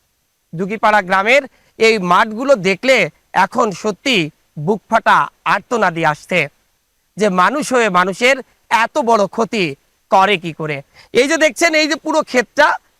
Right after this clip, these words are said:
এখানে প্রায় এক বিঘা জমি আছে। প্রত্যেকটা গাছে দশ কেজি, পনেরো কেজি, বিশ কেজি করে পেঁপে ছিল। আর কিছুদিন হলেই কিন্তু এই পেঁপেগুলো বিক্রি করার উপক্রম হতো।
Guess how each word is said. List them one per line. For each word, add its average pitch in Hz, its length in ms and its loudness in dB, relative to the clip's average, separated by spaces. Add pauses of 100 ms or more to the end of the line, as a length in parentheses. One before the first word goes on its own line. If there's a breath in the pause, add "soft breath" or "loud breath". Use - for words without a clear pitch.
(140)
এখানে 294 400 0
প্রায় 254 340 2
এক 247 260 0
বিঘা 262 240 0
জমি 214 300 -2
আছে। 160 320 -6 (640)
প্রত্যেকটা 349 680 0
গাছে 285 500 2 (180)
দশ 226 260 2
কেজি, 262 320 0
পনেরো 247 420 2
কেজি, 247 320 -2
বিশ 214 300 -6
কেজি 247 240 -4
করে 240 180 0
পেঁপে 233 300 0
ছিল। 170 300 -4 (440 soft breath)
আর 233 180 0
কিছুদিন 302 440 -2
হলেই 277 280 4
কিন্তু 320 300 -6
এই 277 200 2
পেঁপেগুলো 254 600 -2 (340)
বিক্রি 247 400 -4
করার 240 320 2
উপক্রম 220 600 -2
হতো। 160 300 -8